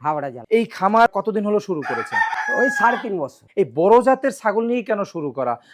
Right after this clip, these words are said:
Speaker 2: আপনাদের বয়সী যারা লোক রয়েছে তারা তো ক্রস জাতের ছাগল নিয়ে শুরু করে।
Speaker 1: বড় জাতের ছাগল বড় হবে তাড়াতাড়ি, এই কারণেই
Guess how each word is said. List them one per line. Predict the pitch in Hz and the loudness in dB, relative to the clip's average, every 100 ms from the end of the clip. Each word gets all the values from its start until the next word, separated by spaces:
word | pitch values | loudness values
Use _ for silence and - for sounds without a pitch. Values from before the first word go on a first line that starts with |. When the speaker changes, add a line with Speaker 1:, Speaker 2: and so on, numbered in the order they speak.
| - | -4
Speaker 2:
আপনাদের | 151 165 208 214 | -2 0 0 2
বয়সী | 208 196 | 0 0
যারা | 202 214 | 0 0
লোক | 202 202 202 | 2 0 0
রয়েছে | 208 202 | -2 -2
তারা | 202 190 | -2 -2
তো | 190 | -4
ক্রস | - 214 240 | -4 0 0
জাতের | 202 220 | -2 -4
ছাগল | 214 180 151 160 | -6 -6 -6 -8
নিয়ে | 156 139 | -8 -10
শুরু | 143 117 | -10 -12
করে। | 104 98 - 240 | -14 -18 -18 -12
Speaker 1:
বড় | 214 233 247 | -6 -4 -2
জাতের | 226 240 262 254 | -2 -2 -2 -6
ছাগল | 190 208 233 226 | -4 -6 -6 -8
বড় | 196 214 220 | -6 -2 0
হবে | 190 208 233 | 0 -2 -4
তাড়াতাড়ি, | 220 214 202 214 220 | 0 0 0 -4 -4
এই | 190 175 | -6 -4
কারণেই | 180 170 185 196 208 196 | -4 -4 -4 -6 -8 -12